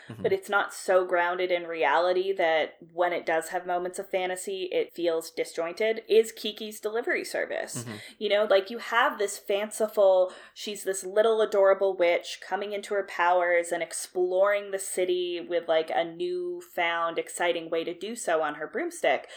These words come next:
Speaker 2: But it's still, in many ways, grounded in reality in that she's very young. She has to work to help, um, her family and support her family.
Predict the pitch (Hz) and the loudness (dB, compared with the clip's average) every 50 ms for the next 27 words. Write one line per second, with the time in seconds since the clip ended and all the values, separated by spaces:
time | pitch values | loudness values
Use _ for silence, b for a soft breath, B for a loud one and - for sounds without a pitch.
0 | B B B B B B B - 233 226 247 247 - - - 330 359 320 240 - | B B B B B B B 4 4 4 2 0 -4 -4 -2 2 2 2 2 0
1 | - - 233 226 220 214 208 220 247 320 330 240 190 175 175 170 - - 190 185 | -2 -8 -8 -6 -2 2 2 2 4 2 2 4 4 4 2 2 -2 -2 0 2
2 | 190 196 196 190 185 180 175 170 170 175 185 240 285 247 208 180 170 - 170 175 | 2 2 0 0 -2 -6 -6 -4 0 0 2 2 2 2 2 2 0 0 -2 -4
3 | 170 165 - - - - 180 175 - - _ - - 180 185 202 214 208 196 190 | -4 -4 -6 -6 -8 -10 -10 -10 -12 -14 _ 0 2 2 4 2 0 0 0 0
4 | 185 185 185 180 185 180 - - 180 175 170 165 - - - - 180 180 180 - | 2 2 0 -2 -6 -10 -12 -10 -10 -8 -8 -8 -8 -8 -6 -4 -4 -4 -4 -4
5 | - 202 185 180 175 175 180 190 185 - - - - 190 - 190 185 - - - | -4 -4 -4 -2 0 0 0 0 0 -4 -8 -12 -10 -4 0 2 2 2 0 -6
6 | - - _ _ _ _ - 175 175 175 170 170 170 170 165 165 147 - - 185 | -20 -20 _ _ _ _ -4 -2 0 0 0 0 0 -2 -4 -6 -8 -8 -6 -8
7 | 175 - - 190 175 175 180 175 170 170 170 170 170 170 165 165 - - - - | -6 -4 -2 -2 0 0 -2 -4 -6 -6 -8 -8 -8 -8 -8 -8 -10 -14 -8 -4
8 | 175 175 - - 180 180 - - 175 170 175 170 170 170 170 165 165 165 | -4 -4 -2 -4 -6 -6 -4 -4 -4 -2 -2 -4 -4 -6 -8 -10 -12 -14